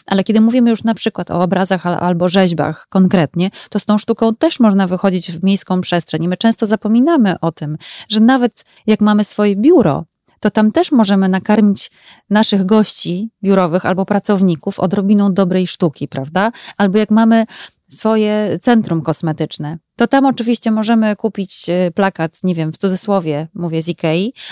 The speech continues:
ale możemy też zaproponować coś, co nakarmi ludzi z innej strony.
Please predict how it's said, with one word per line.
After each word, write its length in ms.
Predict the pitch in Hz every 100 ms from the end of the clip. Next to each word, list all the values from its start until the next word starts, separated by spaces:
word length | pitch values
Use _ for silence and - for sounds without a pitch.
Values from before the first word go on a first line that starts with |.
| -
ale 140 | 202
możemy 320 | 208 226 247 247
też 140 | 226
zaproponować 720 | 226 220 214 214 214 214 208
coś, 320 | - 202 233
co 180 | - 226
nakarmi 440 | 214 214 214 220 214
ludzi 260 | 214 226
z 60 | -
innej 300 | 214 208 202
strony. 500 | - 370 277 147